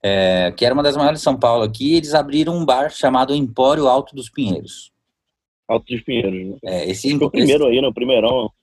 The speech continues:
Speaker 1: É, esse, ele, eles são dos pioneiros, assim, em ter, tipo, quarenta torneiras de chopp, não sei quantos mil rótulos diferentes, sabe? Aquela loucura que era, assim. E, assim, lotado. As cervejas eram,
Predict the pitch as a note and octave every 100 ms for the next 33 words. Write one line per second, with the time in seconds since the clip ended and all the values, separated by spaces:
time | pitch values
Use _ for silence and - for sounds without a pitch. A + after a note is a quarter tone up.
0 | _ A2+ A#2 F#2 F#2 C3+ E3 E3 - D3
1 | - E3+ E3 - - E3+ C3+ D3 C3+ B2
2 | A2+ B2 C3+ C3 B2+ A2 A#2+ A#2+ A2+ F#2+
3 | F2 D#2 - - A2+ A2 A2 F2 - -
4 | _ _ - A#2 A2 A2+ C3+ C3 A#2+ A2
5 | A2+ G#2 A2 G#2+ - - G2+ G#2+ C#3 B2+
6 | A2 F2+ F2 D#2+ - _ _ _ - A2
7 | A2 C3+ C3+ - A2 B2+ G2 G#2+ A#2+ -
8 | G2 F#2 G2 G2 F2 A2 A#2 - A#2 A2
9 | F#2+ F#2+ A#2 A2+ - _ _ - A#2 A2
10 | A2 - B2+ B2 A2 A2+ G#2+ F#2+ F#2 F#2
11 | F#2 F#2 G#2+ A2+ - C3 C3 A2 A#2+ B2+
12 | C#3+ _ - A#2 B2+ C#3+ D#3+ E3 _ _
13 | _ _ _ _ _ _ _ _ _ -
14 | G#2+ B2 A#2+ A#2 A2